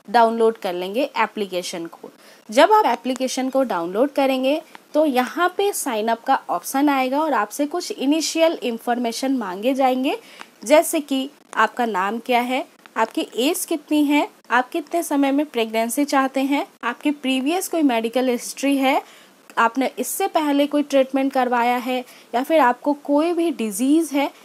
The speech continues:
तो आप सारी बेसिक इन्फॉर्मेशन यहाँ पे फिल अप कर देंगे।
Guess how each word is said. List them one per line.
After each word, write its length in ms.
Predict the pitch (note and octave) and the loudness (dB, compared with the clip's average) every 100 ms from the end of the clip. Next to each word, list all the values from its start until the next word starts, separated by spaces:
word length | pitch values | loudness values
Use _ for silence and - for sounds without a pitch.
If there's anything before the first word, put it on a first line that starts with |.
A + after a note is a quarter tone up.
| - - | -6 0
तो 60 | |
आप 340 | - - C#4 G#4 | 0 2 0 0
सारी 340 | - C#4+ C#4+ | 0 2 2
बेसिक 440 | B3 A#3+ B3+ F#4+ F#4 | 4 2 2 -2 -2
इन्फॉर्मेशन 640 | C#4+ - B3 A#3 C4 D4 | -4 -2 -4 -4 0 2
यहाँ 280 | A#3+ G#3 A3+ A3+ | 0 -2 -4 -2
पे 100 | E4+ | -4
फिल 300 | - C#4+ A3+ | -2 -2 2
अप 200 | B3+ D4 - | 0 -2 -4
कर 160 | F3+ | -4
देंगे। 420 | E3+ E3+ E3+ D3 | -4 -8 -8 -10